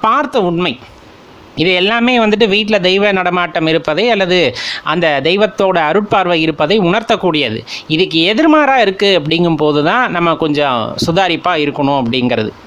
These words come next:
எதிர்மாறானா, எப்ப பார்த்தாலும் வீட்ல சண்டை சச்சரவுகள் அதிகம் குடிக்கொள்கிறது. அதே போல வீட்ல சில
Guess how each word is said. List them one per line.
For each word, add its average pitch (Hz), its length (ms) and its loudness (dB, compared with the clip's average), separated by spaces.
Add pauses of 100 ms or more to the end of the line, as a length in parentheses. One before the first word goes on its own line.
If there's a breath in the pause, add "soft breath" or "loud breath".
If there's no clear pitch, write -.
எதிர்மாறானா, 190 760 -2 (280 loud breath)
எப்ப 151 300 -2
பார்த்தாலும் 185 580 2
வீட்ல 202 360 0
சண்டை 196 400 0
சச்சரவுகள் 180 680 0
அதிகம் 170 420 0
குடிக்கொள்கிறது. 151 920 0 (460 loud breath)
அதே 185 240 0
போல 185 520 0
வீட்ல 196 500 0
சில 190 300 -2